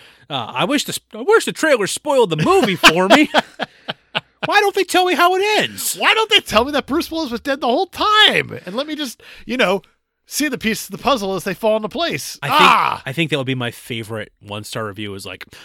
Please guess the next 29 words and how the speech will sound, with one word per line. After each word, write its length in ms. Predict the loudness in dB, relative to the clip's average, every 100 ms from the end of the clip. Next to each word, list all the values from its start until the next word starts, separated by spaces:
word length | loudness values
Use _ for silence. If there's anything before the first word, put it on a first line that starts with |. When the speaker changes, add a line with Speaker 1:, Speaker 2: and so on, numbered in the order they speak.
| _ -10
Speaker 1:
"Can't 240 | 2 4 6
believe 320 | 4 4 4
they 80 | 4
didn't 220 | 2 0
tell 200 | 0 0
us 120 | 0
in 40 | -2
the 60 |
trailers 460 | -8 -4 -2 -2 -4
that 120 | -8
Bruce 240 | -4 -4 -4
Willis 260 | -4 -4
was 100 | -4 -4
dead 220 | 2 2
the 80 | 4
whole 180 | 4 4
time. 420 | 4 2 2 0 0
Speaker 2:
<laughs> 40 | -6 -2
Speaker 1:
What 160 | 4 4
a 40 | 4
waste 320 | 0 -2 -2
of 60 | -6
time. 440 | -4 0 0 -2 _
It's 140 | -16 -2
not 140 | 0
even 140 | 2 0
a 60 |
real 260 | 0 0 0
story. 500 | 0 2 4 2